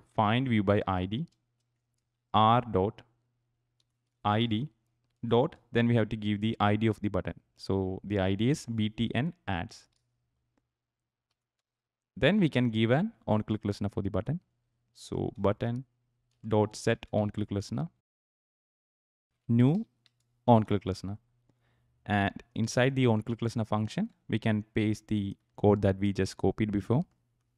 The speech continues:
Okay, so we can remove this log, or we can simply import the log class. So we can debug the error.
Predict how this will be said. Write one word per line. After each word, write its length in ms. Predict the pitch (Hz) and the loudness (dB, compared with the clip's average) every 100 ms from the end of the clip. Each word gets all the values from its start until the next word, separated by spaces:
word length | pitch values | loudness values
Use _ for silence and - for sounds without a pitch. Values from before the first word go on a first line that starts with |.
| _ _ _ _ _ _ _ _ _ _ - | _ _ _ _ _ _ _ _ _ _ -12
Okay, 520 | 98 92 - - 147 _ | -10 -10 -10 -12 -12 _
so 160 | _ - | _ -4
we 120 | 104 | -4
can 160 | - 131 | -2 -2
remove 240 | 143 170 | 0 0
this 180 | 165 - | -2 0
log, 320 | 95 95 147 - _ _ _ _ _ _ _ _ _ _ - | 0 0 -4 -16 _ _ _ _ _ _ _ _ _ _ -4
or 160 | 156 156 | 0 0
we 100 | 147 | 2
can 220 | 151 147 | 0 0
simply 240 | 131 123 | -2 0
import 280 | 120 104 107 | 2 2 2
the 120 | 110 | 0
log 260 | 92 90 92 | 0 0 0
class. 320 | 90 90 - _ _ | -8 -8 -12 _ _
So 140 | - - - | -20 -12 -6
we 120 | 101 | -6
can 220 | 101 95 | -4 -4
debug 320 | 95 92 101 | -4 -4 -4
the 140 | 101 92 | -2 -4
error. 220 | 107 | -4